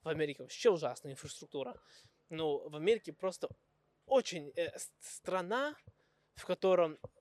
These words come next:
родился интернет. Все равно он один из самых медленных по всему миру,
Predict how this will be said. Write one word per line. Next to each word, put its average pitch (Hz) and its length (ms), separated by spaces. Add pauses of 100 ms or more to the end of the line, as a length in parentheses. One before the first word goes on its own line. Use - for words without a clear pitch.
родился 160 920 (240)
интернет. 156 560 (1080)
Все - 220
равно 151 340 (1500)
он 151 140
один 143 180
из 147 80
самых 143 320
медленных 156 680
по - 80
всему 151 240
миру, 226 320